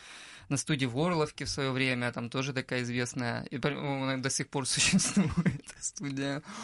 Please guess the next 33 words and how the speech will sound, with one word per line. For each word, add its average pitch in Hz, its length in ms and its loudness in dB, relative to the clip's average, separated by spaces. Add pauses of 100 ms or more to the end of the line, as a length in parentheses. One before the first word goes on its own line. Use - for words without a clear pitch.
(220)
В 143 60 2
общем, 214 420 4
э, 170 640 4
как 156 140 2
бы 160 80 2
вся 202 180 4
эта 214 160 2
инфраструктура, 196 680 0
мне 196 140 2
кажется, 180 380 0
в - 20 -2
определенной 165 340 0
степени 156 400 0
сыграла 135 580 2
роль 131 180 0
в - 80 -12
том, 135 180 0
что, 127 400 -2 (460)
э, 127 500 0
появлялись 147 600 2
разные 135 380 2
проявления. 160 520 2
Но, 151 120 0
конечно, 165 580 2
вот 139 180 -4
такой, 165 360 0
как 135 160 -6
бы, 143 200 -4 (140)
электроники, 156 640 0
которая 143 340 -2
бы 139 80 -2
мне 143 160 -2
нравилась, 160 600 2